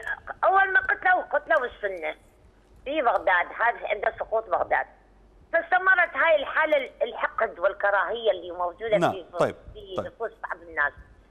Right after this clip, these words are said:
Speaker 1: هي اللي أدت إلى هذه المشكلة، هذا التجمع يعني، آه، نفسي داخل الشخص، إنه يريد، آه، ينتقم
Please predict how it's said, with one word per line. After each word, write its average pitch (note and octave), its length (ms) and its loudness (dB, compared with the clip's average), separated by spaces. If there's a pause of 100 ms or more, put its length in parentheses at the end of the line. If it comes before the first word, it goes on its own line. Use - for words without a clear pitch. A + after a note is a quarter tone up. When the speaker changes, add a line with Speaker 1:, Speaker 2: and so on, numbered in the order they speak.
(140)
Speaker 1:
هي G4 180 2
اللي D#4 320 -2
أدت D4+ 280 2
إلى B3 180 -2
هذه B3 440 0
المشكلة، G#3+ 640 -2
هذا C4+ 100 2
التجمع G#3+ 560 -2 (480)
يعني، F3+ 680 -2
آه، D3+ 360 2
نفسي G#3 580 -2 (180)
داخل C#4 380 2
الشخص، - 460 -2 (360)
إنه A3 360 0
يريد، C#4 360 2
آه، E3 680 -6
ينتقم C#4+ 440 -2